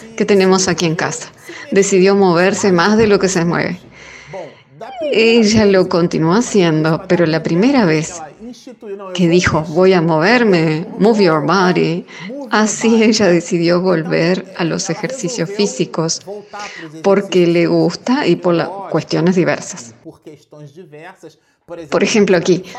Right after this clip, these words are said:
yo estoy hablando y ella posteriormente editará este video, y este proceso de edición lleva mucho tiempo. Pero ella administrando el tiempo,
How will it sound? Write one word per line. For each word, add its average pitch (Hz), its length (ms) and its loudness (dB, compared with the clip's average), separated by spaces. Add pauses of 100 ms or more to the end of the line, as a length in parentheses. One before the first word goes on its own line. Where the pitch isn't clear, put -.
yo - 100 -2
estoy 170 260 0
hablando 180 640 2
y 165 120 2
ella 175 480 0
posteriormente 175 1120 0
editará 160 460 -2
este 170 220 -2
video, 160 460 0 (420)
y 247 160 2
este 254 260 2
proceso 214 680 2
de 175 140 4
edición 185 360 0
lleva 233 280 0
mucho 180 400 -2
tiempo. 165 640 -8 (1040)
Pero 220 260 2
ella 233 420 4
administrando 175 960 0
el 165 160 -2
tiempo, 254 840 0